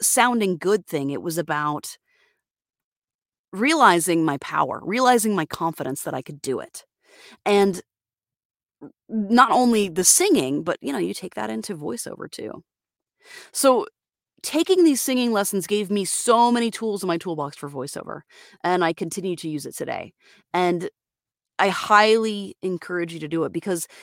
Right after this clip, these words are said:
it was one hour each week for an entire semester. So if you can find a community college or university or whatever ne-, near you that offers singing lessons, and I know, um, when I'm recording this, we're full on in covid, maybe they can offer you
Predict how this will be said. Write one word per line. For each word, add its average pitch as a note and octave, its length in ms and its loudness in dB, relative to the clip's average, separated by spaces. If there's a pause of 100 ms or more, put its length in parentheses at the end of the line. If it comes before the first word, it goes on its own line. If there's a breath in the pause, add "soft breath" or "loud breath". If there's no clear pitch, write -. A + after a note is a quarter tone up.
(160 loud breath)
it G#3 80 4
was G3+ 180 6
one G3+ 320 2
hour F#3+ 480 2 (800)
each C4 260 -2
week G3+ 440 -6
for - 140 -6
an F#3 80 -2
entire D#3 400 -6
semester. C#3+ 480 -8
So - 160 -6
if E3+ 80 -6
you A3 80 -10
can E4 140 -2
find B3 300 -2
a G3+ 60 -2
community F#3+ 340 -6
college F3 360 -8
or D3+ 80 -8
university D#3+ 560 -6
or C3+ 60 -8
whatever E3 460 -4
ne-, D3+ 200 -2
near E3+ 220 -4
you D#3 380 -4 (400 loud breath)
that - 180 0
offers E3+ 380 2
singing G3 360 -2
lessons, A#3+ 520 -4 (300 loud breath)
and G4+ 340 2
I F#3+ 160 4
know, G3+ 500 2
um, F3 340 0
when E3+ 120 2
I'm D#3+ 100 0
recording F#3+ 380 -2
this, F3 180 -4
we're D#3+ 220 -4
full G3 240 -4
on F3 260 -2
in D#3 220 -4
covid, A3 400 -2 (320 loud breath)
maybe G#3 580 2
they D#3+ 240 2
can E3+ 240 -4
offer E3 380 0
you D#3 420 -2